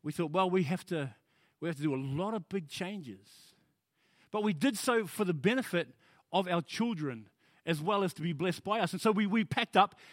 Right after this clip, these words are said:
and we moved to another country. Now, did my children at that age have a say in that? Not really. Not really.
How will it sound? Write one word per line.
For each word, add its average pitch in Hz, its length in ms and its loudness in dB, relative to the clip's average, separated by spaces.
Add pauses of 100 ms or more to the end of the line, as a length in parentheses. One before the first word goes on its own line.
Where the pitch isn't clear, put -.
(120)
and 190 120 0
we 196 80 2
moved 190 420 0
to 208 120 -4
another 185 260 0
country. 190 520 -4 (320)
Now, 196 120 4
did 190 260 0
my 214 160 0
children 226 440 -2
at 165 100 -2
that 208 160 2
age 208 220 0
have 185 220 0
a 170 40 -2
say 208 320 0
in 277 80 0
that? 294 180 -2 (500)
Not 143 200 -6
really. 123 240 0 (1300)
Not 139 220 -6
really. 101 320 -8